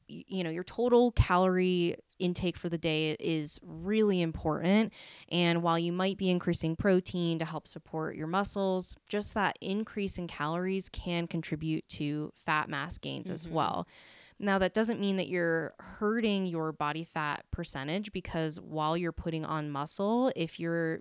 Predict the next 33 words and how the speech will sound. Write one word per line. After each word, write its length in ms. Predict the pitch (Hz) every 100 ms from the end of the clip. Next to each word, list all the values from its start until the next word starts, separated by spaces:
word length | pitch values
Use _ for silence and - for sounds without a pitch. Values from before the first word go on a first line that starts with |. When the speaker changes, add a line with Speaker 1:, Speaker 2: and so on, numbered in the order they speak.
| -
Speaker 1:
you 180 | 165 151
know, 140 | 143
putting 300 | - 175 170
on 160 | 156 160
fat 320 | - 151 156
mass 240 | 151 160
at 100 | 160
the 80 | 160
same 240 | - 139 143
time, 300 | - 151 170
you 80 |
can 160 | 165 160
still 420 | - - 180 196
be 160 | 180 170
improving 720 | 156 - 156 151 151 139 147
that, 220 | 147 156 - _ _ - 185
you 120 | 165 156
know, 60 |
Speaker 2:
Yeah. 80 | 143
Speaker 1:
body 260 | 170 165 165
composition 800 | - 147 151 143 147 156 156 -
a-, 60 | - _ _ 160
as 180 | 156 -
well. 420 | 156 151 180 240 - - - - _ _ _ -
But 260 | 165 156 - _ _ -
every 240 | 214 233
body 340 | 190 175 180
is 300 | - 170 170 -
super 480 | - - 247 226 190
different 500 | 170 - 165 160 -
and 140 | 165
responds 500 | 165 - 156 156 165
differently 640 | - 156 175 - 220 247